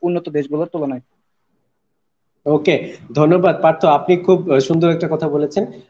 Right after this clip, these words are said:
Speaker 2: আমাদের দেশে প্রত্যেকটা সেক্টরই সম্ভাবনাময় সেক্টর এবং আমরা যে, যে সেক্টরে আছি সে, সেই সেক্টর থেকে আমাদের সর্বোচ্চ effort যদি দিতে পারি,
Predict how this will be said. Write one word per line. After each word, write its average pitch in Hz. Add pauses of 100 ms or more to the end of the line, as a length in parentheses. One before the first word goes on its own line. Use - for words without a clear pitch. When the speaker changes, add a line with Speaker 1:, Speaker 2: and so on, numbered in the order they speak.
Speaker 2:
আমাদের 160
দেশে 175
প্রত্যেকটা 185
সেক্টরই 196
সম্ভাবনাময় 185
সেক্টর 185
এবং 156 (420)
আমরা 180 (160)
যে, 196
যে 180
সেক্টরে 180
আছি 175
সে, 190
সেই 190
সেক্টর 185
থেকে 190
আমাদের 151
সর্বোচ্চ 185
effort 185
যদি 170
দিতে 165
পারি, 180